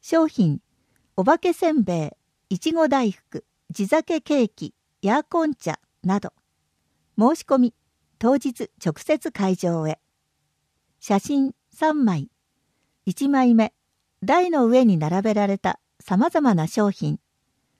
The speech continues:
法被を着た人たちが販売しています。二枚目、いちご大福。三枚目、お化けせんべい。問い合わせ、区役所区民活動支援係。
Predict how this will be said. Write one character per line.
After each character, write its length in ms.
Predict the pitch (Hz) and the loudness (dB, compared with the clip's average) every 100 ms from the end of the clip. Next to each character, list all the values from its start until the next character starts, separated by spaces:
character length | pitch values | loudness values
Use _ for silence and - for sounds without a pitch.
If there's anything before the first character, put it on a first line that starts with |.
| _ _ | _ _
法 160 | 214 208 - | -4 -4 0
被 120 | 339 | 0
を 60 | |
着 80 | - | 0
た 140 | - 320 | -2 -2
人 220 | - 349 | -2 -2
た 120 | 220 | -2
ち 140 | - | 0
が 120 | 190 180 | -2 0
販 220 | 185 180 | 0 2
売 200 | 170 170 | 2 -2
し 60 | |
て 120 | - 175 | -4 -2
い 100 | 165 | -2
ま 140 | 175 | -2
す。 200 | - - _ _ _ _ _ _ _ _ | -8 -20 _ _ _ _ _ _ _ _
二 120 | 202 202 | 4 6
枚 240 | 226 233 | 6 6
目、 200 | 208 - _ _ _ _ _ _ - | 2 0 _ _ _ _ _ _ -10
い 80 | 170 | -6
ち 160 | 302 | -4
ご 160 | 320 311 | 0 0
大 240 | 269 226 | 0 -2
福。 320 | 170 _ - _ _ _ _ _ _ _ | -6 _ -20 _ _ _ _ _ _ _
三 280 | - 240 247 | -2 2 4
枚 240 | 226 226 | 4 4
目、 180 | 208 - _ _ - | 2 -2 _ _ -8
お 80 | 147 | -2
化 140 | 254 | -2
け 140 | 320 302 | 0 -4
せ 180 | 294 | 0
ん 100 | 247 | 0
べ 280 | 175 160 147 | 0 -2 -6
い。 20 | - _ _ _ _ _ _ _ _ _ _ _ - | -10 _ _ _ _ _ _ _ _ _ _ _ -2
問 180 | 262 269 | 2 4
い 60 | |
合 80 | 254 | 4
わ 120 | 233 | 2
せ、 240 | - 202 - _ _ _ _ _ | 0 -6 -6 _ _ _ _ _
区 120 | - 294 | -6 0
役 220 | 359 - | 0 0
所 200 | 220 175 | -2 0
区 140 | 196 | 2
民 180 | 233 330 | 2 2
活 260 | 311 311 302 | -2 -2 0
動 160 | 294 | 0
支 180 | 294 269 | 0 0
援 200 | 262 247 | 2 4
係。 380 | 233 208 160 | 2 0 -6